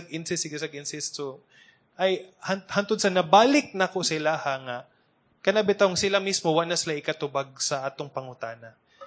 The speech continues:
Because, una, mga igsuon, and this is my, and this should be your, kanabitang, kung naay muwali sa inyo, ha, nga mga lain nga mga pagtuo,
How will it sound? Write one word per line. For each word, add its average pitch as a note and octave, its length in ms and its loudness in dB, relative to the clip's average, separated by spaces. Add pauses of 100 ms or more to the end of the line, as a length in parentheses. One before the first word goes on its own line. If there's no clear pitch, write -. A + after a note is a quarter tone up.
(120)
Because, - 560 -2
una, A3 240 2
mga G3+ 320 2
igsuon, C3+ 720 -2
and D#3 160 -4
this F#3 160 2
is F#3+ 160 0
my, D#3+ 400 -4 (400)
and F3 160 2
this G3 160 6
should F#3 160 -4
be F#3 160 0
your, D#3 400 2 (160)
kanabitang, D#3+ 720 2
kung D3+ 160 -10
naay F3+ 160 -4
muwali E3 400 4
sa D#3+ 160 0
inyo, D3 240 -4
ha, C#3+ 80 -6
nga C#3 80 -8
mga C3 240 -2
lain C#3+ 240 2
nga C#3+ 160 -8
mga C3+ 160 -4
pagtuo, B2 560 -4